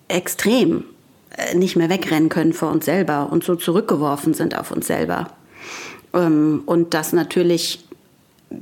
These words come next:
bei Menschen, die noch Familie haben, die sind ja dann mit mehreren in der Quarantäne, da liegen die Nerven wahrscheinlich eher blank und es gibt, ähm, Stresssituationen, man wünscht sich mal allein zu sein.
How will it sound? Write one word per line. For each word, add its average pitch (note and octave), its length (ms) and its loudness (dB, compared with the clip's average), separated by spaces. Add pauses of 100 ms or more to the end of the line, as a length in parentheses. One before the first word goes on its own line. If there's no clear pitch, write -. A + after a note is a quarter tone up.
(140)
bei D#3+ 140 0
Menschen, E3 300 2
die D#3+ 80 2
noch D#3 140 0
Familie E3+ 540 2
haben, A3 560 0 (340)
die E3+ 220 2
sind D#3+ 200 0
ja D#3 100 -2
dann E3+ 260 -2 (120)
mit D3+ 120 -2
mehreren F3+ 380 2
in F#3 120 2
der F#3+ 120 0
Quarantäne, F#3+ 680 2 (400)
da E3 280 -2 (160)
liegen - 520 0
die E3 100 0
Nerven E3+ 280 2
wahrscheinlich E3+ 420 0
eher E3+ 200 2
blank G3+ 340 0
und E3+ 180 2
es E3 160 -4
gibt, - 300 -4
ähm, D#3 400 2 (500)
Stresssituationen, F3+ 800 0
man D#3+ 160 4
wünscht G#3 260 2
sich F3 100 0
mal D3+ 160 2
allein D#3 260 0
zu G3 160 -4
sein. F3 320 4